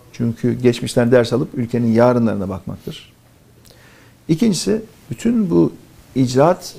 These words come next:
tarafında, yönetme tarafında sürekli bir istişare mekanizması çalışacağı için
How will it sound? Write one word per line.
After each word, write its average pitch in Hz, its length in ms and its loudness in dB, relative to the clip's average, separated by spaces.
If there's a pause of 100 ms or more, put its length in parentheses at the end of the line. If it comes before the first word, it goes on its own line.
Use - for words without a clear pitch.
(140)
tarafında, 110 520 -4 (800)
yönetme 131 380 2
tarafında 92 500 -2 (360)
sürekli 170 460 0
bir 175 40 -4
istişare 143 560 -2
mekanizması 120 600 -4
çalışacağı 110 600 -2
için - 200 -6